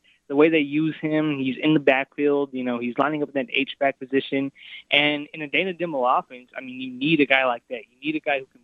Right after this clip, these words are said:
block, catch, he can do it all from that position. So I'm really excited to see, uh, how he looks. Uh, ob-, obviously, I love supporting guys from El Paso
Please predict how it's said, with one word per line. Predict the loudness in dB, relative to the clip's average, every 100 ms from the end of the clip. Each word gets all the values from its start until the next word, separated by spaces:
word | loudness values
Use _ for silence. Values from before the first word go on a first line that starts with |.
| -4
block, | 0 2 0 -4 _ _ -2
catch, | 0 0 -4
he | -12
can | _
do | -20 -20
it | -6
all | 2 4 4 2 -2 _ _ _
from | -6 0
that | 0 -2
position. | -6 -4 -4 -8 -4
So | 0 2
I'm | 2 2
really | 2
excited | 4 2 2 -8
to |
see, | -12 -2 2
uh, | 2 2
how | -2 -4
he | 0
looks. | 0 -2 _ -2
Uh, | 0 0 -2 -2
ob-, | -4 -4 2
obviously, | 2 2 -6 -8 -8 -8 _ _ -2
I |
love | 2 2 0
supporting | -4 -2 0 4
guys | 4 4 0 -8 _
from | 2 2 2 -4
El | -4 -4
Paso | -2 -2 -2 -2 -2 -2